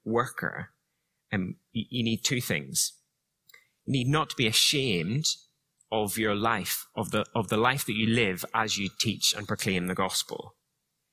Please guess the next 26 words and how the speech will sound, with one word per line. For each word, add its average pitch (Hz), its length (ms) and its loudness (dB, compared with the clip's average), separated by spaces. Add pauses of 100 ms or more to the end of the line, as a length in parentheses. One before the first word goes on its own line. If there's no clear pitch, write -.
(340)
And 143 280 2
you 131 60 -2
need 120 160 0
to - 80 0
correctly 120 480 0
handle 98 680 0 (400)
the 104 80 0
word 95 260 2
of 92 140 -4
truth. - 420 -6 (1160)
That 127 100 2
is, 104 220 2 (480)
uh, - 80 -2 (300)
the - 80 -2
question 143 300 -2
for 123 120 0
all 117 80 4
of 117 80 -2
us 104 100 0
is, 101 100 0
does - 220 2
my 123 220 4
life 117 480 2
commend 120 520 2
the 120 60 -2
gospel, 87 680 -2